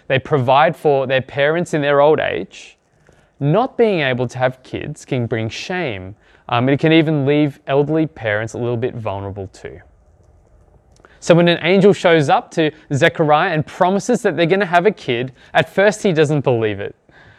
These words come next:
Um, he asks for another sign to prove this promise. And so the angel gives him a sign of not being able to talk because he didn't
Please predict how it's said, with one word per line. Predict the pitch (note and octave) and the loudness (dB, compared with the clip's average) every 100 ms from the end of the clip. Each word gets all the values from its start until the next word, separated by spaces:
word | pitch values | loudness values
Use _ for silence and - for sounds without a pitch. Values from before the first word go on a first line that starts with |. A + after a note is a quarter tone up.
| _ | _
Um, | C3+ C#3 | -4 0
he | D#3+ | 4
asks | D#3 D#3+ | 4 2
for | - D#3 | 2 2
another | D3+ D#3+ G3+ A#3 | 2 2 2 2
sign | - C#3+ C3+ | 2 -4 0
to | D#3 | -2
prove | - - G3+ A3 A#3 F3 - _ _ - | -4 -4 0 2 2 0 -6 _ _ -6
this | C3+ - | -6 -6
promise. | - F2 E2+ - - - _ _ _ _ _ _ _ _ _ _ | -18 -18 -18 -20 -20 -20 _ _ _ _ _ _ _ _ _ _
And | A#2+ A#2+ | -8 0
so | C#3+ | 2
the | C3 C#3 | 4 4
angel | D3+ C#3+ | 2 2
gives | A#2+ D#3+ E3 E3+ | 2 2 0 -2
him | B2+ | -4
a | |
sign | - F#2 F#2 G#2 F#3+ - _ _ _ _ _ - | -6 -12 -12 -14 -14 -18 _ _ _ _ _ -8
of | A#2 | -4
not | C3+ D3 - | -2 -2 -2
being | C#3 B2+ | -4 -2
able | A2+ A#2 A2 | -2 -4 -6
to | - | -8
talk | G#2 - - A2 G2+ - | -12 -10 -4 -4 -4 -6
because | A#2+ - C3 C#3+ - | -8 -6 -4 -4 -2
he | E3 | -2
didn't | B2+ A#2+ A2 A2+ | -2 -2 -4 -6